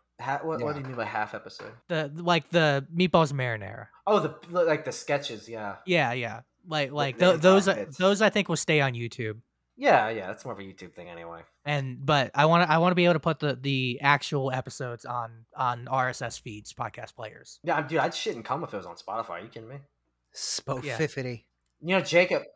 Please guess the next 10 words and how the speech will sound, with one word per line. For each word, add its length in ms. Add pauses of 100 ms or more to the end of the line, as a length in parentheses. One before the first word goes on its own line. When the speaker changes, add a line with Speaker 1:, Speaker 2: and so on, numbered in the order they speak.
Speaker 1:
my, 160
Speaker 3:
Yeah. 160
Speaker 1:
uh, 200 (140)
my 140
other 240
friend 320
Jacob 300
is 80
on 100
Spotify. 580